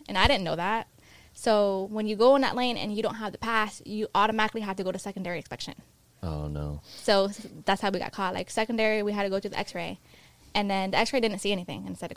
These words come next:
Speaker 1: car. So then they're doing the, they're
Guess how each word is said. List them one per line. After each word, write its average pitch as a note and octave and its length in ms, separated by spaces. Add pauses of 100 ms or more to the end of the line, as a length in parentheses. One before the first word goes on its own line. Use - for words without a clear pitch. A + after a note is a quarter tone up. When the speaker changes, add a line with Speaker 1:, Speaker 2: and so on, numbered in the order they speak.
Speaker 1:
car. - 100 (520)
So - 160
then G3 300
they're F#3+ 240
doing G#3+ 320
the, F#3+ 480 (880)
they're G#3 200